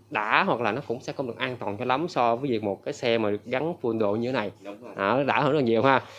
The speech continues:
Speaker 1: Rồi, ở đây mình có thấy thêm là bạn Vũ có gắn một cái, ờ, đồ bảo hộ tay lái nè.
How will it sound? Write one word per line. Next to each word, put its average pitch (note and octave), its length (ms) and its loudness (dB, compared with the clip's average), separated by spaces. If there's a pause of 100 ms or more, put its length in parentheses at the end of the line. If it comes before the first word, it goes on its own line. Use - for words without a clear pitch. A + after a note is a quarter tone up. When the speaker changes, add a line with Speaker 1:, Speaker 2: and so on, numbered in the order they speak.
(260)
Speaker 1:
Rồi, A#2+ 120 4
ở C3+ 60 6
đây D#3 120 6
mình B2+ 140 6
có F3 80 4
thấy F3 160 6
thêm D3+ 220 4
là A#2 300 8
bạn A2+ 160 4
Vũ A2+ 160 4
có E3 60 2
gắn E3 240 6
một A#2+ 120 0
cái, D#3+ 220 4
ờ, B2+ 300 6
đồ A2+ 260 4
bảo A#2+ 440 0
hộ G#2 320 -4
tay B2 100 -6
lái C3 180 -4
nè. D#3+ 80 -4